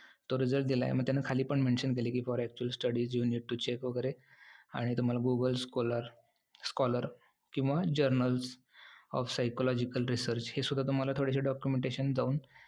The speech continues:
चेक करावे लागतील, की हे सगळं डेटा व्हॅलिडसुद्धा तुम्हाला करावं लागेल. ओके, मग आता मी काय म्हणतोय की चला ठीक आहे, मला एखादा रिसर्च करायचा आहे, पण मला, मला त्याच्या संदर्भात काय बजेट आहे सध्या,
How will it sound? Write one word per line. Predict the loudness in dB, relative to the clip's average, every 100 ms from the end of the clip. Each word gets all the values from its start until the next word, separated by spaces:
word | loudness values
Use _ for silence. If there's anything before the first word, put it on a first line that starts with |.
| _ -4
चेक | -2 0 0
करावे | 0 2
लागतील, | 0 -2 -4 -4 -4 _ _ _ _ -4
की |
हे | -2
सगळं | 0 0 2
डेटा | 2 0
व्हॅलिडसुद्धा | 0 2 2 2 2 0 0
तुम्हाला | 0 0
करावं | -2 -2 -2 0
लागेल. | -2 -4 -8 -10 _ _ _ _ _ _ -14 -6
ओके, | -4 -2
मग | 0 0
आता | 2
मी | 2 2
काय | 2 2 2 0 -2 0
म्हणतोय | 2 2 0
की | -2 -2 -2 -6 _ -4
चला | -2 0
ठीक | -2 -2
आहे, | 0
मला | 0 2
एखादा | 0 0 0
रिसर्च | 0 0 -2 -2
करायचा | -2 -2 -2
आहे, | -2
पण | 0
मला, | 0 0 0 -2 -8 -20 _ _ _ _ _ -2
मला | 0 0
त्याच्या | -2 -2 0
संदर्भात | 0 0 0 -2 -4 -18 _
काय | -4 0
बजेट | 2 2 2
आहे | 0 -2
सध्या, | 0 0 0 -2